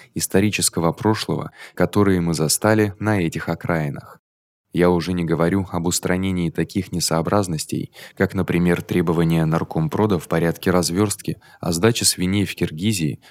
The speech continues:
где мусульманское население никогда не имело свиней. Из этого примера видно, до чего не хотят считаться с особенностями быта,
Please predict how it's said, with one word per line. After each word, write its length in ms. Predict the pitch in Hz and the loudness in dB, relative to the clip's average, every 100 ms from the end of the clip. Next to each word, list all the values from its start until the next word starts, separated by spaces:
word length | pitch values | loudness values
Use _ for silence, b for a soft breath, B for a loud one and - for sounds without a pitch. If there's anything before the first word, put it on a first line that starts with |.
| B | B
где 140 | 85 95 | 0 0
мусульманское 720 | 92 92 92 98 87 - 85 | 0 -2 0 0 0 -2 -2
население 640 | 82 - 85 101 104 95 | -2 0 0 2 0 -2
никогда 560 | 90 98 113 95 82 87 | -2 -2 0 0 2 2
не 180 | 87 87 | 2 0
имело 300 | 82 76 71 | 0 0 -2
свиней. 520 | - 92 98 76 - _ _ _ _ _ _ | -4 -2 -2 -4 -6 _ _ _ _ _ _
Из 180 | 87 85 | 0 2
этого 260 | 104 98 95 | 2 2 0
примера 420 | 92 95 98 90 | 0 0 2 2
видно, 440 | 85 107 82 - B B | 2 -2 -2 -4 B B
до 160 | 90 92 | 0 0
чего 300 | - 107 120 | 2 2 0
не 100 | 104 | 0
хотят 340 | 101 107 98 | 0 2 0
считаться 680 | - - 87 101 104 - 92 | 0 -2 0 0 0 -2 -4
с 80 | 87 | -2
особенностями 720 | - 90 87 80 - 80 80 | 0 0 0 -2 -2 -2 0
быта, 420 | 78 107 82 69 | 0 0 0 -4